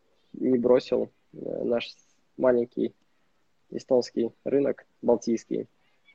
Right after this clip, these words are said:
И до сих пор продолжаю, то есть, э, как ты, да, понимаешь, у меня дас-, на самом деле щас он даже больше, чем американский, э, портфель.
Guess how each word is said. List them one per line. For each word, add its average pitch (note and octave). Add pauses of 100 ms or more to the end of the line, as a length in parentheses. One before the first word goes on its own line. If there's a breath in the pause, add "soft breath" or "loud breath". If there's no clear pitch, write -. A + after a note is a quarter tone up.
(160)
И A2+
до A2+
сих -
пор -
продолжаю, A#2
то G#2
есть, -
э, G#2+
как -
ты, -
да, A2+
понимаешь, G#2
у B2+
меня C#3
дас-, C3+
на C3+
самом C#3+
деле C3+
щас B2+
он A#2+
даже A#2
больше, A#2
чем F#2+
американский, G#1+
э, G#1+
портфель. C#3+